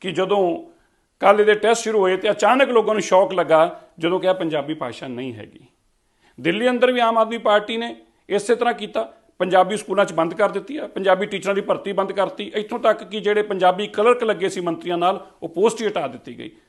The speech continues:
ਸਿੱਖ ਮੰਤਰੀ ਵੀ ਹਟਾ ਦਿੱਤਾ ਗਿਆ। ਮੈਂ ਭਗਵੰਤ ਮਾਨ ਜੀ ਦੇ ਚਰਨਾਂ 'ਚ ਬੇਨਤੀ ਕਰਦਾ ਹਾਂ,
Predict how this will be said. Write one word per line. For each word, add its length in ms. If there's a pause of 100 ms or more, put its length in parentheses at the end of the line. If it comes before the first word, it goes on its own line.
(160)
ਸਿੱਖ 220
ਮੰਤਰੀ 340
ਵੀ 120
ਹਟਾ 220
ਦਿੱਤਾ 280
ਗਿਆ। 200 (320)
ਮੈਂ 120
ਭਗਵੰਤ 380
ਮਾਨ 220
ਜੀ 80
ਦੇ 100
ਚਰਨਾਂ 260
'ਚ 80
ਬੇਨਤੀ 340
ਕਰਦਾ 260
ਹਾਂ, 100